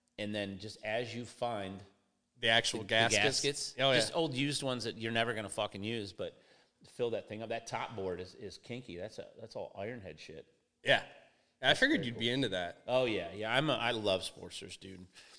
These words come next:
Speaker 1: They're, it's, it's one of my guilty pleasures, you know, that and Depeche Mode, you know what I mean? Like,
Speaker 2: <laughs>
Speaker 1: I, I'm, I'm all over the place.
Speaker 2: You know, well, I, I, I have no problem with the Evo Sportsters. I like those. I have two of 'em in here, but the Ironheads, I don't, I, I
Speaker 1: What do you not like
Speaker 2: just
Speaker 1: about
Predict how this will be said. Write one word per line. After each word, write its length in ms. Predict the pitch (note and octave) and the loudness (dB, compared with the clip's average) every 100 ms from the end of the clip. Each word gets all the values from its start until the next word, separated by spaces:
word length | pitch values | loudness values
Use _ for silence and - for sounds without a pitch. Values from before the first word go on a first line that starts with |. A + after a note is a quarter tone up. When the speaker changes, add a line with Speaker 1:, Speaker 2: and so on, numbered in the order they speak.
| - | -8
Speaker 1:
They're, 140 | A2 G#2+ | -4 -2
it's, 200 | A#2 - C3+ | -2 -8 -6
it's 180 | B2 - | -6 -2
one 80 | C#3+ | 0
of 80 | |
my 80 | C3 | 0
guilty 320 | G2+ A2 G2+ | 0 0 -2
pleasures, 560 | F#2+ - F#2+ F2 E2 - - - - _ | -6 -4 -4 -4 -8 -8 -10 -20 -20 _
you 80 | G#2 | -4
know, 240 | F#2+ G2+ G2 | -2 0 4
that 220 | A2+ A2+ | 6 4
and 60 | G2+ | -2
Depeche 400 | G#2 - F#2+ G#2 | -6 -6 -4 -4
Mode, 380 | F#2 F2+ E2+ G#2+ | -2 -2 -2 -4
you 120 | G#2 | -2
know 80 | G2+ | 8
what 80 | |
I 40 | - | 8
mean? 140 | G2+ G3 | 10 8
Like, 180 | - C#3+ | 6 6
Speaker 2:
<laughs> 40 | |
Speaker 1:
I, 200 | B2 E2+ F2 F#2+ D2+ | 2 2 0 -4 -6
I'm, 160 | C3 B2 | -8 -4
I'm 140 | B2+ | 0
all 160 | A#2 G#2+ | 2 2
over 160 | G2+ G2+ | 0 -4
the 80 | |
place. 300 | F#2+ G2 F#2+ - - _ | -6 -6 -6 -10 -20 _
Speaker 2:
You 80 | F3+ | 4
know, 100 | E3+ | 6
well, 280 | E3+ E3+ D#3+ | 8 8 10
I, 140 | F3+ G#3 - | 6 4 2
I, 200 | G3 C4+ A3 | 6 6 8
I 60 | A3 | 8
have 100 | B3 | 8
no 140 | F#3+ | 4
problem 240 | D3+ E3 D#3 | 8 8 6
with 100 | C#3+ | 2
the 60 | |
Evo 200 | A2+ C3 D3 | 0 2 2
Sportsters. 680 | C#3+ D3 D3+ - E3 E3+ - A#2 | 0 0 -2 -4 -6 -4 -4 2
I 80 | |
like 220 | A#2+ A#2+ B2+ | 4 4 2
those. 180 | C3 | 0
I 20 | B2 | -2
have 100 | - | -2
two 140 | B2 | -4
of 100 | G#2+ | -2
'em 140 | A2+ | -2
in 80 | G#2+ | -2
here, 260 | A#2+ B2+ B2 | -2 -2 -2
but 100 | G#2+ | -6
the 60 | G#2 | 0
Ironheads, 640 | A2+ B2 C#3 B2+ B2 - - - | 2 2 2 0 -2 -12 -14 -14
I 40 | F#2+ | -8
don't, 220 | G2 F#2 - | -8 -8 -8
I, 160 | F#2+ F2+ | -8 -6
I 160 | F#2+ F#2+ F#2 _ _ | -8 -10 -10 _ _
Speaker 1:
What 80 | D3 | 4
do 60 | E3+ | 8
you 60 | |
not 160 | E3 D#3+ | 8 6
like 100 | D#3+ | 4
Speaker 2:
just 100 | D3+ | 4
Speaker 1:
about 120 | D#3 | 4